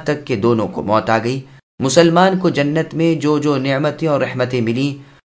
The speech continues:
وہ انداز و شمار سے زائد تھیں۔ اس نے جو دیکھا کہ حد نظر سے بلکہ ساری دنیا سے زیادہ تو زمین ہے اور بے شمار درخت اور باغات ہیں اور جا بجا نہریں اور چشمے ہیں، تو پوچھا، یہ سب کس کا ہے؟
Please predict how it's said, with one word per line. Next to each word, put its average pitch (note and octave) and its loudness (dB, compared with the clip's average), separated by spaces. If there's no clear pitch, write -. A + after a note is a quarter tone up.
وہ C#3+ 2
انداز C3+ 2
و C3 0
شمار A2+ 2
سے - -6
زائد G#2+ 0
تھیں۔ D3+ -8
اس C3+ 2
نے F#3+ 0
جو E3+ 0
دیکھا C3 -2
کہ C#3 -2
حد C#3 4
نظر E3 2
سے F3+ -2
بلکہ D3+ -2
ساری C#3+ 0
دنیا C3+ -2
سے C#3 -2
زیادہ A2+ 2
تو D#2+ -6
زمین B2 -2
ہے D3 -4
اور D#2+ -2
بے D3 4
شمار D#3+ 2
درخت C3+ 0
اور C#3 2
باغات A#2 2
ہیں D3+ -6
اور - -6
جا C#3+ 4
بجا C#3+ 2
نہریں C3 -2
اور C3+ 0
چشمے B2 -6
ہیں، B2 -4
تو B2+ -2
پوچھا، D3 0
یہ C#3+ 0
سب A#2 0
کس - -4
کا A#2 4
ہے؟ C3 -4